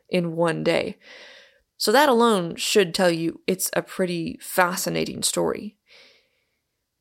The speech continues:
And as I've said, this book is a mental puzzle between suspicious artificial intelligence devices,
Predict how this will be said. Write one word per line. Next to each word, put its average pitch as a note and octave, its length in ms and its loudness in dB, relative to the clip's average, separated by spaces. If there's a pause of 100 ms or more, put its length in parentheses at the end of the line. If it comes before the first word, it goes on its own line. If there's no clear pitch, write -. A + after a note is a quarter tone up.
And G#3 420 4
as A3+ 160 2
I've F#3 140 0
said, A#3 400 4
this G#3+ 200 0
book C#4 360 0 (160)
is G3+ 560 2 (220)
a F#3+ 80 2
mental A3+ 560 2
puzzle - 680 -2 (960)
between A3+ 840 0 (220)
suspicious C4 840 2
artificial G#3 560 0
intelligence A#3+ 600 -2
devices, G3 840 0